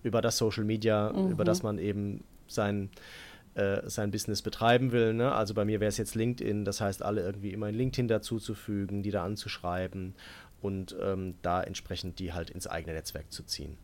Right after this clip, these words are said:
Speaker 2: Mhm.
Speaker 1: Und das Letzte ist, ähm, was ich mitgeben kann, halt, jeder hat ja Kontakte, ne? Also man fängt ja nicht, äh, direkt nach dem Studium meistens als Freelancer an, sondern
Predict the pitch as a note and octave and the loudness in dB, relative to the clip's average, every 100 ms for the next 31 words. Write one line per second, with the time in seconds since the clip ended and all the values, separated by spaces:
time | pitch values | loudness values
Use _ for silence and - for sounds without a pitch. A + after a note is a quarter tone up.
0 | - - F#3+ - F#3 - C3+ C3+ G2+ G2 | -18 -10 -10 -8 -2 2 4 4 4 2
1 | - - D#3 F3+ - - - D3 C#3+ - | 2 0 4 4 2 -4 2 4 4 0
2 | C#3+ C3 C3 C3+ - C#3 - D3+ C#3 C3+ | 0 2 4 2 0 -2 2 2 2 2
3 | C3+ C3+ C3 C3+ C3+ A2+ A2+ A#2 - - | 2 4 6 6 4 4 4 4 0 -6
4 | C3 G#2+ - G2+ - G2+ - F#2 F2 A#2+ | 2 2 2 -4 -4 -6 -4 -6 0 0
5 | C#3 G#2+ A2 G#2+ G2+ B2 B2+ G#2+ G#2+ A#2+ | 2 0 0 -4 -2 -4 0 0 0 -2
6 | - - A#2 A2+ A2 - G#2 A2 - G#2+ | -6 -2 2 4 2 0 -4 -2 -2 -2
7 | G#2+ - D#3 C#3 G#2 G2+ G#2 - G2+ - | 0 2 4 4 4 2 0 -4 -4 -4
8 | G2+ B2 G#2+ G#2+ G#2 D#2 G#2+ B2+ A2+ G#2+ | -2 0 0 0 0 0 0 0 0 2
9 | A2 A#2 | 0 0